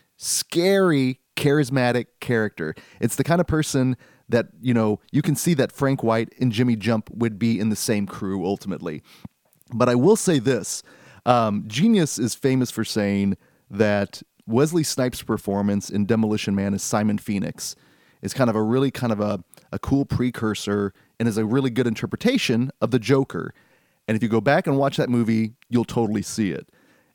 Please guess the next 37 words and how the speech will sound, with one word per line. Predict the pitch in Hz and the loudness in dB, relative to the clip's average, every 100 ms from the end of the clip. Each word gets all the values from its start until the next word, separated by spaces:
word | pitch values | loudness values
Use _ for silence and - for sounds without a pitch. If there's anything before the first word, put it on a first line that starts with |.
| - | 0
And | 120 | 2
I | |
mention | 127 - - | 4 2 2
that | 139 | 0
because | 127 139 117 98 _ _ | 0 -2 -4 -6 _ _
Wesley | 110 101 113 | -2 0 -2
Snipes | - 220 220 - - | 0 2 2 0 -2
is | 123 | 0
also | 156 - 110 | 0 0 0
in | 104 | 0
this | 101 | -2
film. | - 98 101 | -2 0 0
Again, | 101 101 110 107 | -2 0 2 2
the | 101 | 0
character | - 117 - 110 | -2 -2 0 -2
actor | 104 104 | 0 0
roll | 110 113 | 0 0
call, | 98 98 | 0 0
I | |
should | 98 107 | 0 0
also | 107 107 | 0 0
s-, | 101 - | -4 -6
point | - 110 107 | -8 -2 0
out, | 104 101 | 0 0
uh, | 101 104 | 0 -2
David | 98 117 113 | 0 0 0
Caruso | - 143 147 - 151 160 | -2 0 0 0 0 0
and | 117 | 0
Wesley | 110 123 143 | -2 -2 -2
Snipes. | 139 101 95 - - - - - - | -4 -4 -6 -10 -16 -20 -20 -20 -2
Um, | 139 139 101 - _ _ _ _ - _ 110 | 2 2 0 -6 _ _ _ _ -20 _ -4
but | 127 131 | -2 -2
Jimmy | 107 220 262 | 0 2 2
Jump | 131 107 120 101 - - | 2 0 0 -2 -8 -4
is | 123 | -2
so | - 156 | 0 0
scary | 160 - - 135 135 113 101 92 | 0 -2 -2 0 2 0 -2 -4